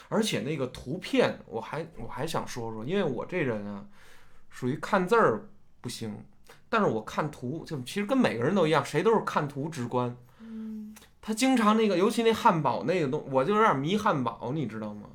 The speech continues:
Speaker 2: 嗯。
Speaker 1: 啊，我
Speaker 2: 都打卡完了。
Speaker 1: 小博格啊，
Speaker 2: 优航。
Speaker 1: 还有那优航啊，
Speaker 2: 街旁。
Speaker 1: 街旁啊，还有什么呀？
Speaker 2: 嗯。
Speaker 1: 就差不多吧。
Speaker 2: 蓝蛙。
Speaker 1: 蓝蛙啊，蓝蛙也吃。
Speaker 2: 嗯。
Speaker 1: 就说这汉堡这个店就是，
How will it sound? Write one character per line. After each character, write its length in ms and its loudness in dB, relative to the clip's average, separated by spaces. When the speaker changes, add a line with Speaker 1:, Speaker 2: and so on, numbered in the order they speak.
Speaker 2:
嗯。 440 -6
Speaker 1:
啊， 240 0
我 80 -2
Speaker 2:
都 160 0
打 220 2
卡 220 -4
完 260 -4
了。 480 -4
Speaker 1:
小 220 -2
博 180 2
格 300 2
啊， 220 -2
Speaker 2:
优 120 -10
航。 80 -2
Speaker 1:
还 40 0
有 100 -2
那 240 -4
优 140 2
航 360 2
啊， 260 0
Speaker 2:
街 240 -6
旁。 200 -10
Speaker 1:
街 200 6
旁 380 6
啊， 360 4
还 80 -10
有 120 -6
什 60 -6
么 120 -6
呀？ 160 -4
Speaker 2:
嗯。 320 -14
Speaker 1:
就 120 -4
差 240 6
不 80 2
多 200 2
吧。 140 4
Speaker 2:
蓝 140 -6
蛙。 400 -6
Speaker 1:
蓝 240 4
蛙 120 4
啊， 140 -6
蓝 260 -4
蛙 160 -2
也 240 -4
吃。 220 -16
Speaker 2:
嗯。 120 -14
Speaker 1:
就 140 -10
说 160 -4
这 100 -4
汉 300 -4
堡 200 -6
这 140 -8
个 60 -8
店 260 -8
就 160 -14
是， 180 -20